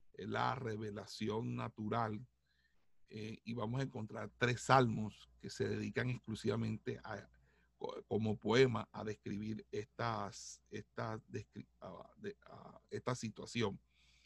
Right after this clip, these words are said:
El Salmo capítulo ocho, el Salmo capítulo diecinueve y el Salmo capítulo veintinueve.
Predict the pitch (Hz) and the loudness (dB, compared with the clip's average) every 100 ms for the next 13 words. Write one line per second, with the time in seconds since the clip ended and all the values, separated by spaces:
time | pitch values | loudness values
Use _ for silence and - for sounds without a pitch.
0 | - - - _ _ _ 113 113 135 123 | -20 -20 -20 _ _ _ 0 6 10 10
1 | 139 147 117 123 123 135 135 - _ - | 8 6 4 4 0 2 4 2 _ 10
2 | 135 - 139 180 - - - - - _ | 10 10 0 0 -6 -18 -16 -14 -16 _
3 | _ _ 101 113 - 110 120 131 120 107 | _ _ -4 0 6 6 6 2 0 0
4 | 110 120 123 123 - _ _ _ _ _ | -4 -2 2 2 0 _ _ _ _ _
5 | _ - - - - - - 107 117 117 | _ -18 -16 -14 -16 -18 -10 0 4 4
6 | - 107 117 135 104 120 - _ - - | 2 4 8 8 8 4 -2 _ -20 -20
7 | - - - - - - - - - - | -20 -20 -20 -20 -20 -20 -20 -20 -18 -18
8 | - - - - - - - - 117 117 | -16 -18 -16 -16 -18 -20 -18 -4 2 2
9 | 113 117 113 120 135 - 120 113 104 127 | 2 2 4 4 2 2 2 2 2 4
10 | 123 - _ - 123 131 131 131 135 117 | 4 2 _ -16 -14 -10 8 10 10 6
11 | - 107 104 - | 4 4 4 2